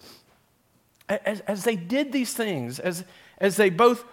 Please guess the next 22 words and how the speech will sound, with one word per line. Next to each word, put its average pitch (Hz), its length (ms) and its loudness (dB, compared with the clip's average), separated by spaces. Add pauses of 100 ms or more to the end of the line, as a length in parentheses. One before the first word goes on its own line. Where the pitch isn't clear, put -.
(200)
gathered 240 540 8
with 180 140 -4
spiritual 254 520 -2
purpose, 226 500 2
a 143 100 -2
physical 254 500 -2
care 220 320 -2
for 220 140 -4
one 208 120 -2
another, 190 320 -2
with, 147 160 -6 (300)
with 170 180 -4
multiplication 233 760 4
happening 196 400 -4
all 196 180 -2
around 214 400 -6
them, 131 380 -8 (1400)
awe 165 640 2
comes 151 260 -8
upon 123 300 -12 (100)
every 120 260 -12
soul. - 320 -16